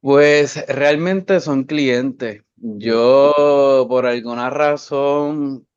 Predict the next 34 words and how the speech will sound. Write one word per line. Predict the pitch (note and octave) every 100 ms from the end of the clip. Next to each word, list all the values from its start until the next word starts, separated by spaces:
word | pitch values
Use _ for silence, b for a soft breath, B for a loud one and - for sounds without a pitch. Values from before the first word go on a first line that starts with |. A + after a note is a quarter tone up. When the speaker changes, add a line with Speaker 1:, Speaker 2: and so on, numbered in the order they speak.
| _
Speaker 1:
y | A2+
creo | G#2 A2 A#2 A#2+
que | C3+ C3+
el, | B2
<laughs> | - B2+ A#2+ A2 _ b b b _ _ _
por | - A#2
la | A#2 A2+
edad, | A2 A#2+ C#3+
no |
es | B2
que | - B2+
sea | B2+ B2 A#2+ A#2 A#2 A#2 A2
el | A#2
más | A#2+ A#2
viejo | A#2+ A#2+
del | A#2+ A2+
mundo, | B2 D3+ C#3+ B2
pero | B2 A2+ - _ _ _
me | - A#2 A2+
pesa | A2 A#2+ B2
un | C#3+ C3+
poco | C3 C3+ C3 B2+ B2 A#2+
la, | A2+ A2+ -
más | A2 A2+ A#2
los, | A#2 - - -
las | A2+
colaboraciones. | - A2 G2+ G2 F#2+ F#2 G2 G2+ F#2 _ _
¿Por | - G2+ F#2+
qué? | - A#2+ B2
Porque | A2 G2+ G#2 G#2
si | G2+ G#2 G#2
hago | G#2 A2
una | A#2+
colaboración | B2 C3 B2+ B2+ B2+ A#2+ B2+ B2 C3+